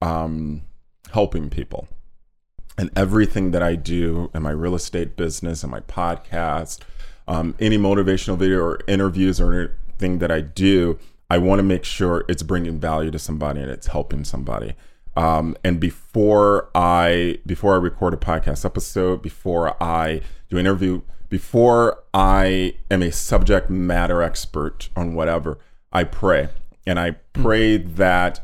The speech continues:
Speaker 1: what I am saying will bring value to somebody. And I, I'm just a vessel. And what, at the end of it all, I just want people to know I did my best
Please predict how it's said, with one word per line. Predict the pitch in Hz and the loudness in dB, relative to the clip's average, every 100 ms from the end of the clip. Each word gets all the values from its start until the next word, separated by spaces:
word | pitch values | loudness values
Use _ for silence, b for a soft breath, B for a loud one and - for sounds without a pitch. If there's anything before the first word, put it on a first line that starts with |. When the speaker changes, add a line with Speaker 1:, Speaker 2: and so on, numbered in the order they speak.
| - | -8
Speaker 1:
what | - 87 95 | -6 0 2
I | 95 | 2
am | 95 90 | 0 -2
saying | - - 95 92 | -6 -4 -2 -2
will | 85 | -4
bring | 90 87 | -4 -4
value | 80 85 85 87 | -2 -2 -2 -2
to | |
somebody. | 85 87 82 78 76 78 - - _ _ _ | -4 -6 -4 -4 -4 -6 -10 -20 _ _ _
And | 87 85 | -2 0
I, | 85 82 - | 0 -4 -4
I'm | 87 82 | -2 -2
just | 85 - | -6 -4
a | 85 | -2
vessel. | 82 78 - - - - b b b - | 2 4 4 2 0 -2 b b b -6
And | 95 90 87 87 90 87 82 - | -2 0 0 -2 -2 -2 -2 -6
what, | 90 87 92 90 87 - - _ _ _ | -6 2 6 6 4 -4 -18 _ _ _
at | 92 - | -2 0
the | 98 - | 0 0
end | 101 110 | 2 2
of | 123 | 4
it | 131 | 4
all, | 107 78 78 - - - - - - - | 2 0 -2 -2 -4 -4 -6 -8 -10 -4
I | 87 92 | 2 2
just | 85 98 101 | 2 2 2
want | 95 - | 0 0
people | 104 - | 0 0
to | 98 | 0
know | 92 87 87 85 - | 0 0 -2 -4 -6
I | 87 | -4
did | 85 78 90 90 | -4 -2 -2 0
my | 90 | -2
best | 78 76 - - - | 0 -2 -2 -4 -8